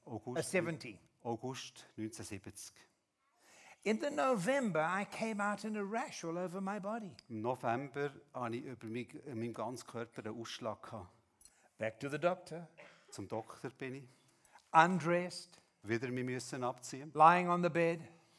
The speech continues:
Speaker 1: Auf dem Bett gelegen.
Speaker 2: And he says, „Mister Izzet, I know what's wrong with you.“
Speaker 1: Er sagt, „Herr Izzet, ich weiss, was mit euch los ist.“
Speaker 2: Yeah, I said, „Oh, good. That's why I'm here.“
Speaker 1: Sehr gut, darum bin ich auch gekommen.
Speaker 2: He says,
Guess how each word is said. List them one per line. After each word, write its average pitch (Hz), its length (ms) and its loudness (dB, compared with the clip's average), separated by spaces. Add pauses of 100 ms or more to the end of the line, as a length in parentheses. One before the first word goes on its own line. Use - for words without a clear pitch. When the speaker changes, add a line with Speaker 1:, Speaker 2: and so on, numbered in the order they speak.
(160)
Speaker 1:
Auf 104 100 -10
dem 101 100 -6
Bett 120 240 -4
gelegen. 131 360 -4 (520)
Speaker 2:
And 226 160 0
he 226 60 0
says, 233 280 -4 (160)
„Mister 277 340 2
Izzet, 240 240 -4
I 226 140 4
know 247 180 4
what's 233 220 2
wrong 370 180 2
with 349 180 -4
you.“ 139 160 -2 (100)
Speaker 1:
Er 107 100 -14
sagt, 113 280 -2
„Herr 110 120 -2
Izzet, 123 320 -6
ich 113 100 -6
weiss, 117 400 -4
was - 380 -10
mit 110 140 -8
euch 104 180 -8
los 101 240 -8
ist.“ 90 240 -10
Speaker 2:
Yeah, 117 180 -12
I - 220 -10
said, 113 160 -8
„Oh, 123 140 -2
good. 147 280 -6 (120)
That's 127 200 -6
why 135 140 -2
I'm 127 100 -6
here.“ 170 280 -10
Speaker 1:
Sehr 113 200 -2
gut, 143 220 -4 (180)
darum 110 220 0
bin 98 140 -6
ich 104 80 0
auch 101 100 -4
gekommen. 139 180 -2 (520)
Speaker 2:
He 190 100 -6
says, 202 260 -6